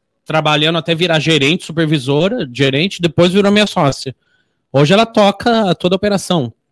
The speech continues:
junto com o time. Eu toco também, mas ela tá à frente lá de,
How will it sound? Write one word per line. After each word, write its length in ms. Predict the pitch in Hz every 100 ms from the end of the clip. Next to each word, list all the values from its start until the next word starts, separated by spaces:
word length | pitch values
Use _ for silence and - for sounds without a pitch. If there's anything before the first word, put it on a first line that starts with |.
| _ 110
junto 340 | 127 127 -
com 140 | 135
o 60 | 123
time. 280 | - 117 101
Eu 80 | 101
toco 240 | 127 -
também, 320 | 135 127 135
mas 180 | 165 147
ela 160 | 143 147
tá 180 | 151 156
à 40 |
frente 420 | - 143 147 -
lá 320 | 131 123 107 - _ _ _ _ -
de, 160 | 117